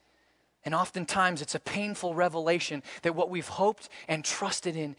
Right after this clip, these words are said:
is a false idol, in something that cannot stabilize, stabilize us in the midst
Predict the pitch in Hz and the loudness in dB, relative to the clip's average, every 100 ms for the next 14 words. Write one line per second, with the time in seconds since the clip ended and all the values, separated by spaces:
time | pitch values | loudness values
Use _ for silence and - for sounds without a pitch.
0 | - - 156 135 - - 165 180 170 - | -12 -6 -4 -4 -8 -8 -4 -4 -4 -6
1 | - - - 160 156 127 113 _ _ _ | -8 -10 -2 -2 -2 -6 -14 _ _ _
2 | _ - 185 - 233 220 202 175 - 226 | _ 0 0 6 4 6 2 0 4 6
3 | 214 - 254 247 233 - - 226 247 220 | 8 8 10 10 8 4 4 4 4 6
4 | 202 165 156 - - - - 247 262 226 | 8 8 6 -8 -10 -4 10 10 10 8
5 | 196 180 170 - 220 208 196 220 254 - | 8 10 6 4 2 2 2 6 6 4